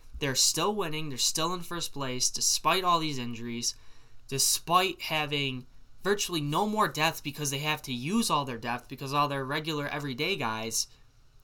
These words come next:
are hurt. It's, it's wild. You don't <laughs> see this with the Mets. I don't know what's so different about this year compared to years past.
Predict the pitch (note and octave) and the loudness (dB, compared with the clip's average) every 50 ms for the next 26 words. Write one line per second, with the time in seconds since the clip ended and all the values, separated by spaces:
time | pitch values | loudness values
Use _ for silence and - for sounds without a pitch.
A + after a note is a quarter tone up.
0 | - - - B2+ A2+ B2+ F3 A3 - - - - - - - - - - - - | -6 -2 0 0 0 2 0 0 0 -2 -6 -12 -18 -20 -20 -20 -20 -20 -20 -20
1 | - - - - - - - - - - - G3 - - A#3 - G3+ A3+ A3 F3+ | -20 -20 -20 -20 -20 -20 -20 -20 -16 -10 -4 0 0 0 0 2 0 -2 -2 -2
2 | E3 C#3+ B2 A#2+ B2+ C#3 E3+ G#3 G#3 C3+ F2 D2 E2 G2 A#2+ D#3+ G3+ F3 F3+ G#3+ | -4 -6 -8 -2 4 6 8 8 8 6 2 -2 -6 -8 -6 -6 -4 0 0 0
3 | A3+ A3+ - - - - - F#3 - - - F#3+ - - C#3 C3+ - - D3 D3+ | 0 2 2 4 6 6 6 4 2 0 -4 -6 -4 -2 0 2 2 2 2 -2
4 | C#3+ - C#3 B2+ C#3+ D3+ C#3+ A#2+ - - D3+ D3+ D#3+ F#3 G3 G3 G3+ G3 F3 E3 | -4 -4 -6 0 2 2 2 2 2 0 0 2 2 2 2 2 0 0 0 -2
5 | F3+ F3 - - F#3 E3 C#3 C3 D#3 D#3 - - D3+ B2+ - C3+ C3+ C#3 C3+ B2+ | 0 2 2 2 2 0 -2 -2 -4 -2 -2 -4 -4 -4 -4 0 2 2 2 2
6 | B2+ C#3 D3 - - - C#3+ C#3+ C#3+ C#3+ - - - - - - - C3+ - D3+ | 0 -4 -4 -2 -2 -2 -2 -2 -4 -6 -10 -14 -14 -14 -12 -10 -10 -8 -4 -2
7 | E3 E3 D3 D3 C#3 C3+ C3+ C3 B2+ - - - C3 A#2+ G#2 F#2 F2+ - - - | -2 0 0 -2 -2 0 -2 -2 -2 -4 -6 -4 -4 -4 -4 -4 -6 -8 -10 -10